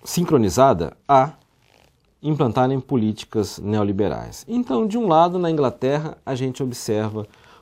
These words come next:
um processo de privatização das empresas públicas. E nos Estados Unidos, nós es-,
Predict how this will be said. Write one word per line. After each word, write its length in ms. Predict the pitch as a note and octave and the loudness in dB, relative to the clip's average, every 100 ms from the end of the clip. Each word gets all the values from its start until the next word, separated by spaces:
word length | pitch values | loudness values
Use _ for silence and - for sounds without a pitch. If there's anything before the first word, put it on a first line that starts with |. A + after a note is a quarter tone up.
| - | -8
um 120 | A#2 | -6
processo 480 | A2+ G#2 C3 B2+ G#2 | -4 -4 -4 -8 -6
de 120 | G#2 | -8
privatização 1200 | - F#3+ A3 F3 D3 - C3 F2+ - A#2+ A2+ A#2 _ _ _ - | -2 2 2 2 -2 -2 -2 -2 -2 -2 -2 -6 _ _ _ -2
das 260 | G#2+ G#2 | 2 2
empresas 560 | A2 - F#2 F2 F2+ - | 0 -2 0 0 -2 -8
públicas. 640 | - E2 - - - - - - - - | -12 -14 -14 -16 -20 -20 -20 -20 -14 -2
E 60 | B3 | 2
nos 160 | A3+ | 2
Estados 400 | G3+ B2+ D#3+ A#2+ | 0 2 2 4
Unidos, 300 | A#2+ B2+ D3+ | 2 0 0
nós 280 | D3 C#3+ C3+ | -2 0 0
es-, 180 | C#3+ | -4